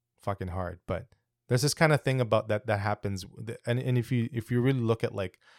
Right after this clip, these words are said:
pop culture and, like, what happens is that, like, all the, like, the coolest new weird bizarre thing, these people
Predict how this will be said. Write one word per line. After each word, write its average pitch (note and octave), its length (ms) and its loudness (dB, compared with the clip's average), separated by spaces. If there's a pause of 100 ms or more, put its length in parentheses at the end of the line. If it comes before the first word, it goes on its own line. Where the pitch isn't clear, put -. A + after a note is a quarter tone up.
(180)
pop - 200 0
culture G#2 380 -2
and, G2+ 120 -4
like, F#2 160 -6
what F#2+ 120 -2
happens G2+ 500 -4
is F#2+ 120 -4
that, G2 160 -4
like, F#2 200 -8
all A2 140 4
the, A#2 140 4
like, G#2+ 200 -4
the G#2 80 -4
coolest A2 440 -2
new G#2 280 0
weird G2 440 -2
bizarre F#2+ 340 0
thing, G#2 460 -4 (360)
these B2+ 140 0
people E3 500 4